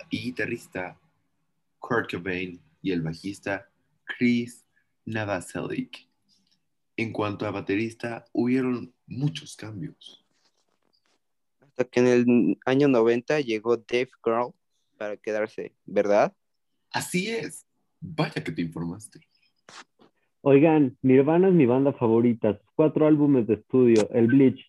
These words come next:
Speaker 3: del ochenta y nueve, el Nevermind del noventa y uno,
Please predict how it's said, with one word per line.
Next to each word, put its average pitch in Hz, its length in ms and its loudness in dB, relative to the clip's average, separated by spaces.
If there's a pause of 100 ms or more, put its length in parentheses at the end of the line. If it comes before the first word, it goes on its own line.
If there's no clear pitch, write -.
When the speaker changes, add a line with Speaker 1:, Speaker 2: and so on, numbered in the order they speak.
(280)
Speaker 3:
del 120 180 6
ochenta 113 380 0
y 113 40 2
nueve, 117 380 4 (220)
el 120 120 4
Nevermind 139 520 4
del 113 120 4
noventa 110 380 2
y 110 120 4
uno, 104 280 2